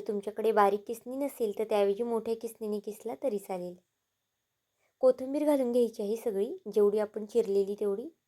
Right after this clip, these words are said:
एक लहान आकाराचा बारीक चिरून घेतलेला मी कांदा घालून घेतलेला आहे.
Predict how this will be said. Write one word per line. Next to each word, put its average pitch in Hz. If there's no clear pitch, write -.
एक 269
लहान 285
आकाराचा 220
बारीक 214
चिरून 240
घेतलेला 220
मी 202
कांदा 208
घालून 226
घेतलेला 220
आहे. 214